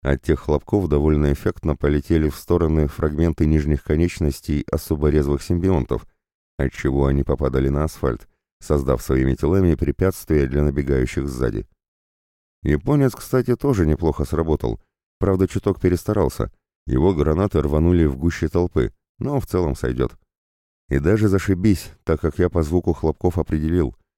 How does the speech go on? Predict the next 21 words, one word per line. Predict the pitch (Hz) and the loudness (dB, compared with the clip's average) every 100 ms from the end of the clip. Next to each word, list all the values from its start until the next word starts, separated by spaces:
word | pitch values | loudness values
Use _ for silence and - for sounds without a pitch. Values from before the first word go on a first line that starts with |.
| _ | _
Савельев | - - 80 107 98 80 | -4 0 4 4 4 2
симбионтом | - 82 80 92 92 90 87 - | 2 2 2 2 2 0 0 0
эвки | 101 - 73 | -2 -2 -2
загрузил. | 64 62 67 62 55 - _ _ _ _ _ | -2 -2 -2 -2 -4 -6 _ _ _ _ _
Кабы | - 85 80 80 | -2 2 4 4
они | 80 85 85 - | 4 4 4 2
не | 80 | 0
в | 76 | 0
толпе | 82 82 117 | -2 0 0
рванули, | 104 78 67 60 53 - _ _ | 2 2 2 0 -2 -8 _ _
нас | 104 127 113 | 0 0 0
бы | 110 | 0
самих | - 107 123 98 | 0 2 2 0
осколками | 87 101 95 - 80 | -2 0 0 2 2
посекло, | - 82 78 92 92 76 | 2 -2 0 2 2 2
как | - 73 | -4 -6
пить | - 80 | -4 -4
дать. | 67 58 - _ _ _ _ _ | -2 -4 -6 _ _ _ _ _
А | - | -6
так | - 139 - | -4 -4 0
норм. | 98 98 87 | 0 0 -4